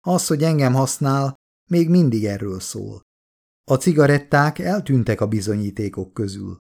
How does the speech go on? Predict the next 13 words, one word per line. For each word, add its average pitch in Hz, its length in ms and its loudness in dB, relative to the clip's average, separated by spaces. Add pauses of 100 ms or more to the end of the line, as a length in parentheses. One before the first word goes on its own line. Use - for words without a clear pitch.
(160)
Vagy 127 200 2
az 131 120 4
igazságszolgáltatásban 117 1600 0
dolgozik, 123 760 -2
vagy 160 240 2
valakit 185 500 0
használ 117 580 -2
közülünk, 127 640 -2 (340)
hogy 185 160 4
elvégezze 117 640 2
a 110 80 -2
piszkos - 500 -6
munkát. 95 640 -10